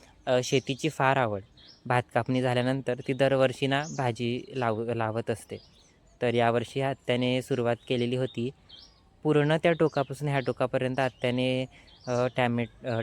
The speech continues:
टॅमॅटो तर यावर्षी नव्हती लावली, मिरची, झेंडू आणि वांगी तेवढीच लावली होती. टॅमॅटोसुद्धा तिला लावायची होती, पण ती नंतर लावणार आहे.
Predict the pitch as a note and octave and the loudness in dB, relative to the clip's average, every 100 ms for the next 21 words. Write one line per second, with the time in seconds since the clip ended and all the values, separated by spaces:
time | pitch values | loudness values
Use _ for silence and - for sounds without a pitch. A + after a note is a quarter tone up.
0 | B2+ B2 A#2+ B2+ C3+ B2+ A#2+ A#2 B2+ A#2+ | 0 0 0 0 0 2 2 0 -4 -4
1 | B2+ A#2 A2 A#2 D#3+ - - C3 A#2+ - | -2 0 0 -2 -6 -10 -6 -2 -2 -2
2 | D3 F3+ - - C3 C3+ A#2+ C3 C#3 C#3+ | -2 -2 -4 -14 -4 0 2 2 0 0
3 | C3+ A2+ G#2+ C3 B2+ B2 - A#2+ G#2+ G2+ | 0 -2 -2 0 0 0 -2 -2 -2 -6
4 | - - - - B2+ B2 B2 C3+ - C3+ | -10 -20 -20 -4 0 2 0 -4 -6 -2
5 | C#3 D3 C#3+ C3+ A#2 A#2 B2+ C#3 - C3+ | -2 0 0 2 2 0 0 -2 -2 -10
6 | - - - - D#3 F3+ F3+ D#3 B2+ C3 | -12 -20 -12 -8 -6 -2 0 0 0 -2
7 | A#2+ A2 G#2+ G2+ | -4 -4 -6 -8